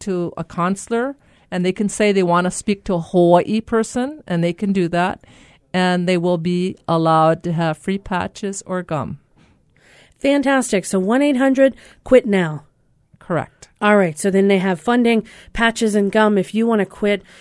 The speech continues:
Speaker 2: If you don't know if you have emphysema, but you're not sure and you don't wanna get it, quitting can help to not let that happen.
Speaker 1: Correct. And actually, if they're curious, they can go on our website. On the right-hand side of the website, there is a C O P D screener.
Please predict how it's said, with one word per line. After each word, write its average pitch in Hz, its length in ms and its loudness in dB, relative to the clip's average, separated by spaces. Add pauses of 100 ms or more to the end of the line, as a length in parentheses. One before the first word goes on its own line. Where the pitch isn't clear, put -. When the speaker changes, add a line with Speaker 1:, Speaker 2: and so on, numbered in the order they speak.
(120)
Speaker 2:
If 185 180 -4
you 240 100 2
don't 247 200 2
know 262 240 4
if 262 140 2
you 208 80 4
have 185 160 -2
emphysema, 175 640 -4
but 180 220 -6
you're 180 100 -4
not 196 280 -2
sure 247 300 2
and 180 140 2
you 180 60 -2
don't 180 220 0
wanna 247 180 0
get 339 240 2
it, 196 260 2 (440)
quitting 233 360 2
can 214 140 0
help 196 300 0
to 185 240 0
not 180 280 -2
let 185 180 -2
that 170 180 -6
happen. 160 380 -10
Speaker 1:
Correct. - 480 -4
And 220 160 -2 (120)
actually, 254 560 -2
if 220 160 -4
they're 220 140 0
curious, 208 800 -4
they 196 180 -4
can 247 220 -6
go 214 140 -2
on 196 160 -2
our 175 120 -4
website. 165 720 -4
On 180 160 -4
the 175 100 -4
right-hand 208 500 -4
side 208 300 -4
of 208 80 -8
the 202 80 -12
website, 185 560 -6 (420)
there 185 220 4
is 208 220 2
a 208 80 0
C 202 220 -2
O 190 60 0
P 190 200 -4
D 185 120 -2
screener. 196 640 -4